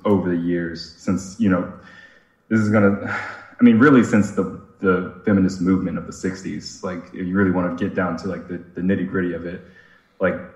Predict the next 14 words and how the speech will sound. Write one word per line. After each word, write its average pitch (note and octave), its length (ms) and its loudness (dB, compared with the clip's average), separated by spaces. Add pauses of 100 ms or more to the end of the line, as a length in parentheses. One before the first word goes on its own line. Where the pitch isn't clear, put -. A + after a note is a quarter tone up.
(800)
uh, F2+ 300 0
one A2+ 260 8
YouTuber A2+ 480 6
that F2+ 100 0
I - 20 0
really G2 240 0
like G2+ 320 0
that F2 140 -4
talks F#2+ 240 -4
about F2 260 -6
this F2+ 360 -8
is F2 220 -10
Kevin F#2+ 340 -2
Samuels, F2 720 -4